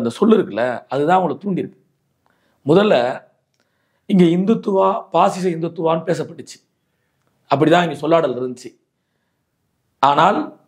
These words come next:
ஒரு புதிய சொல்லாடலை முதல் முதலில் தலைவர் எழுச்சி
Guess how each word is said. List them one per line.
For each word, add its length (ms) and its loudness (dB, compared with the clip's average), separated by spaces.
ஒரு 120 6
புதிய 280 6
சொல்லாடலை 480 0
முதல் 240 0
முதலில் 300 2
தலைவர் 280 4
எழுச்சி 240 2